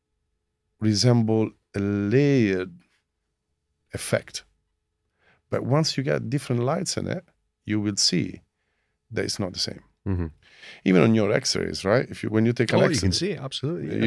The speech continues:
Speaker 1: you know what's l-, layered or what is not layered,
Speaker 2: Mm-hmm.
Speaker 1: right?
Speaker 2: Mm-hmm.
Speaker 1: And yeah, I mean, th-, I, I, I was talking about this because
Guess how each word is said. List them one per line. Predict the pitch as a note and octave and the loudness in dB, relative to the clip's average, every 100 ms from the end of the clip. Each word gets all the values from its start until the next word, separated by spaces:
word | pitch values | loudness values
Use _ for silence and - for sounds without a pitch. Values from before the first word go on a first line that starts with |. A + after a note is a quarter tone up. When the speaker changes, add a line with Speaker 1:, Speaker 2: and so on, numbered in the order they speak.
| A2 | 2
Speaker 1:
you | A#2 | 4
know | C#3+ | 4
what's | A#2+ G2 - | 2 0 0
l-, | F#2+ F#2+ | -6 -6
layered | G#2+ G#2 G#2+ C3+ G2+ F#2+ G2 | -10 2 4 4 2 -2 -6
or | G#2 | -8
what | G2+ G#2 A2 | -4 -4 -4
is | G2 | -4
not | A2+ C3 - | -4 -4 -6
layered, | F#2+ G2 | -6 -4
Speaker 2:
Mm-hmm. | G#2 G#2+ | -2 2
Speaker 1:
right? | A2 D#3 - _ A2 | 2 0 -8 _ -4
Speaker 2:
Mm-hmm. | G2 F2+ - - - - | -4 -4 -10 -20 -20 0
Speaker 1:
And | G#2+ G#2 G2+ G2 G2 F#2+ - _ _ _ _ _ _ _ _ _ | 4 6 6 4 2 0 -8 _ _ _ _ _ _ _ _ _
yeah, | C3 - | 4 6
I | G#2+ | 6
mean, | B2 A2+ A2+ C#3+ _ _ | 6 6 0 -8 _ _
th-, | A2 G2+ - A2 - _ | -10 -8 -6 -6 -8 _
I, | A2+ A2+ - | 0 0 2
I, | C3+ B2+ C3+ B2 | 4 4 2 -2
I | B2+ | 0
was | C3 C3 | 0 2
talking | - B2 A2+ | -2 0 0
about | G2+ G#2+ F#2+ | 2 0 2
this | C3 | -2
because | B2 G2+ G#2+ G2 F#2+ F#2+ | -2 -2 0 2 0 -2